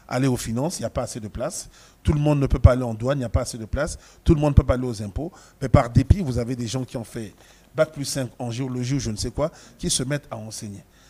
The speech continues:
Et toute la rage, je suis persuadé de cela, toute la rage qu'ils ont envers la société,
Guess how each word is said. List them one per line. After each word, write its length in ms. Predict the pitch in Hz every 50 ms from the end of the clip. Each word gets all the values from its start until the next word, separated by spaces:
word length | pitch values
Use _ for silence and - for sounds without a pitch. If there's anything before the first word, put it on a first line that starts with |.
| - _ _
Et 100 | 139 131
toute 200 | - 269 - -
la 120 | 175 156
rage, 420 | 143 165 180 143 113 98 - - - - _ _ _ _ _ _ _ _ _ _
je 100 | - 113
suis 160 | 107 - -
persuadé 460 | - - 190 - - 147 139 139 147
de 60 | 127 113
cela, 220 | - 110 104 - - _ - - - -
toute 180 | - - - -
la 100 | 170 160
rage 180 | 185 196 180
qu'ils 240 | - - 147 127 165
ont 60 | 190 -
envers 280 | 135 123 117 180 156 135
la 80 | 127
société, 480 | - - 156 - - 139 - - 117 110